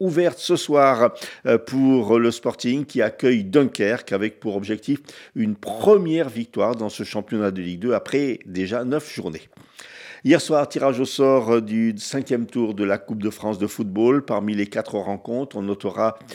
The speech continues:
le choc cent pour cent National trois entre le Gallia Luciana et le G F C Ajaccio. Autre choc entre Borgo, National deux, le F C Balagne, National trois. L'A S Ghisonaccio Prunelli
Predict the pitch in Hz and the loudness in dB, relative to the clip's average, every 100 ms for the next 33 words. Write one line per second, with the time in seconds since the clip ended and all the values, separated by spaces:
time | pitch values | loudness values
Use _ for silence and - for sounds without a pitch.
0 | - - 101 - 120 120 - 113 - 110 | -16 -4 -4 0 -2 -2 -6 -8 -8 -10
1 | - 117 113 107 110 - 113 104 104 - | -4 -2 -2 -2 -4 -4 0 2 0 -2
2 | 127 131 98 98 101 110 110 113 - 113 | -2 -2 -2 -2 0 2 2 0 -2 0
3 | 110 101 - 101 92 92 95 95 104 101 | 0 -2 -4 -6 -4 -2 -4 -2 -4 -2
4 | 101 95 90 95 - 107 131 _ - _ | -2 -2 -2 -6 -2 -2 -2 _ -20 _
5 | 123 113 - - - 131 135 - - - | -2 -2 0 -4 -2 -2 -2 -8 -8 -20
6 | - 107 - 104 110 98 107 120 139 110 | -10 -8 -6 -2 -2 -2 -2 -2 -2 -4
7 | - 107 104 101 113 120 101 - 113 95 | -4 0 0 0 0 0 -2 -2 -2 0
8 | 98 120 110 - 104 98 95 87 95 123 | 0 0 -2 -4 -2 -2 0 2 4 2
9 | - _ _ _ _ _ - - 107 110 | -4 _ _ _ _ _ -20 -6 2 2
10 | 95 101 104 107 110 - - 151 131 117 | 2 -6 -4 -2 -2 -4 -8 0 2 4
11 | 104 101 | 2 0